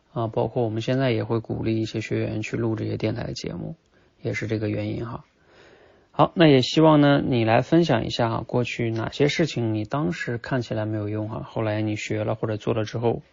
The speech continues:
却发现大有用途。啊，我也同时建议大家呢，通过电台来去录制这个，嗯，至少你可以先从这个每日朗读与挑战开始吧，这个不难。啊，然后你坚持下来，先慢慢成为这样，你就进入到一个，有可能你就进入到一个新的世界了哈。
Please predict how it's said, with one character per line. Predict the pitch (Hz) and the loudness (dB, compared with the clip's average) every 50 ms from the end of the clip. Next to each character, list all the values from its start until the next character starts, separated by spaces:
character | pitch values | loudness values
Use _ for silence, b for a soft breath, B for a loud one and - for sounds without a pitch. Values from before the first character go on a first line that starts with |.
| _ | _
却 | - - - 107 | -18 -12 -12 -8
发 | - - 107 107 | -6 -4 -4 -2
现 | 107 104 104 | -4 -4 -4
大 | 104 107 107 | -4 -4 -2
有 | 104 101 | -2 -4
用 | 104 104 104 107 110 | -4 -6 -8 -8 -10
途。 | - - _ _ _ _ _ b b b b b b b b b b b - | -14 -18 _ _ _ _ _ b b b b b b b b b b b -8
啊， | - 113 | -4 -2
我 | 113 113 117 | 0 0 0
也 | 113 113 | 0 0
同 | - - 117 117 | 0 -2 -2 0
时 | 117 113 | 0 0
建 | 110 123 120 | 0 2 2
议 | 113 110 | 2 2
大 | 113 107 107 | 0 0 -2
家 | 107 110 107 | -2 -2 -4
呢， | 107 107 107 107 | -4 -4 -6 -8
通 | - - 117 113 | -6 -4 -2 0
过 | 110 110 | 0 0
电 | 107 120 110 107 | 0 0 -2 -2
台 | 107 107 107 107 | -2 -4 -4 -4
来 | 107 107 104 104 | -4 -4 -4 -6
去 | 107 - - 110 | -6 -6 -6 -4
录 | 107 113 113 110 107 | -2 -2 -2 -2 -4
制 | 110 - 110 110 | -4 -2 -4 -2
这 | 117 - - 120 | -2 -2 -2 -4
个， | - - - - 151 - b b b b b b b b b b b b b _ _ | -4 -6 -8 -10 -12 -16 b b b b b b b b b b b b b _ _
嗯， | - 120 110 107 104 104 104 113 - | -4 -2 -2 -2 -2 -4 -6 -6 -2
至 | - 190 | -2 0
少 | - - - 156 135 | 0 0 -4 -6 -6
你 | 117 | -8
可 | 107 - 117 | -4 -2 -2
以 | 110 107 | -2 -2
先 | - 113 113 | -2 -4 -4
从 | 110 - 107 107 110 | -4 -4 -6 -4 -4
这 | 110 | -2
个 | 110 107 | -2 -2
每 | 107 104 101 | -2 -2 -2
日 | 101 110 113 | -2 0 0
朗 | 110 107 104 104 104 | 0 -2 -2 -4 -4
读 | 107 110 | -4 -4
与 | 113 | -4
挑 | 107 - 104 | -2 -2 -2
战 | 101 113 123 120 | 0 0 -2 -2
开 | - 110 107 | -2 -6 -6
始 | - - - | -6 -6 -8
吧， | - - 139 143 _ | -8 -8 -10 -12 _
这 | - - 113 | -8 -6 -6
个 | 107 104 | -4 -6
不 | 104 - 117 | -6 -4 -4
难。 | 107 101 98 98 98 107 - _ b b b b b b b b b b b b _ _ - | -4 -4 -4 -4 -6 -8 -10 _ b b b b b b b b b b b b _ _ -10
啊， | 135 117 110 110 - - - | -8 -8 -8 -8 -10 -10 -8
然 | 123 110 107 | -8 -6 -4
后 | 117 | -2
你 | 113 107 107 | -2 -2 -4
坚 | 104 - - 127 139 | -4 -2 0 0 0
持 | - 113 | 0 -4
下 | 113 120 113 | -6 -6 -6
来， | 113 120 127 135 143 | -6 -8 -8 -10 -12
先 | 123 - 135 131 139 | -10 -6 -4 -4 -2
慢 | 139 135 131 | -2 -2 -2
慢 | 131 131 131 | -2 -2 -4
成 | - - - - | -4 -4 -2 -2
为 | 139 123 113 | 0 0 -2
这 | 120 | -2
样， | 113 110 117 117 | -4 -4 -6 -8
你 | 87 101 | -10 -8
就 | 113 107 | -6 -6
进 | 107 - - 127 117 | -6 -4 -4 -4 -2
入 | 113 110 110 | -2 -4 -4
到 | 110 107 | -4 -4
一 | 107 104 104 | -6 -6 -6
个， | 113 113 107 | -4 -4 -2
有 | 110 139 | -2 -4
可 | 160 - 131 | -4 -4 -6
能 | 120 107 101 | -6 -4 -4
你 | 101 | -4
就 | 95 | -4
进 | 101 - - 107 104 | -6 -6 -4 -4 -4
入 | 104 | -4
到 | 104 107 | -4 -6
一 | 104 101 | -6 -6
个 | 104 104 | -8 -8
新 | 101 - - 107 | -8 -8 -8 -6
的 | 107 107 101 | -6 -6 -6
世 | - 113 107 | -6 -6 -6
界 | 107 110 - | -4 -4 -4
了 | - - - | -4 -6 -12
哈。 | - - 160 | -12 -14 -16